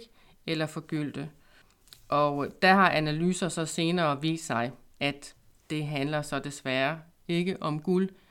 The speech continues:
Det handler også om messing, nøjagtigt som den her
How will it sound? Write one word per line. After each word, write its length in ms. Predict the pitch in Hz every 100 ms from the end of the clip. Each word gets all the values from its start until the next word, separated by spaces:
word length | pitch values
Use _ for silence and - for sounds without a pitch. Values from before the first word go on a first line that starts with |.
| _ _ _
Det 280 | 170 165 - -
handler 320 | - 151 156 160
også 300 | 135 143 -
om 100 | 151
messing, 420 | 143 143 170 156
nøjagtigt 460 | 139 135 156 165
som 160 | - 143
den 180 | 135 147
her 240 | 151 131